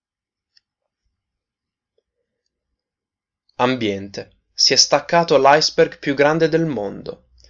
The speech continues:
In Antartide si è staccato dalla piattaforma di ghiaccio Ron Ice Shelf il più grande iceberg del mondo.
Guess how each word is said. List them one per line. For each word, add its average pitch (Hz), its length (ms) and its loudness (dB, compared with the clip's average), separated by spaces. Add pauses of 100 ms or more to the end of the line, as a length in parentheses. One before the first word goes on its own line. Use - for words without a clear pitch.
(420)
In 117 180 0
Antartide 165 720 2
si - 120 0
è 175 60 -2
staccato 139 580 0
dalla 113 280 -2
piattaforma 147 640 -2
di 123 120 -6
ghiaccio 113 540 0
Ron 143 400 2
Ice 135 140 -4
Shelf - 760 -6
il 139 200 -10
più 151 180 -2
grande 165 420 2
iceberg 151 480 -2
del 160 180 0
mondo. - 540 -10